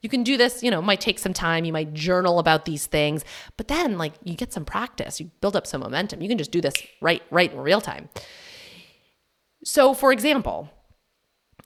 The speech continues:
is it true, right? So I, I uncovered that I was, like, kinda forcing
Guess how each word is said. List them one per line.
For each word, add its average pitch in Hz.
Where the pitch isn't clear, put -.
is 247
it 247
true, 233
right? 170
So 190
I, 226
I 214
uncovered 165
that 156
I 156
was, 139
like, 139
kinda 147
forcing 147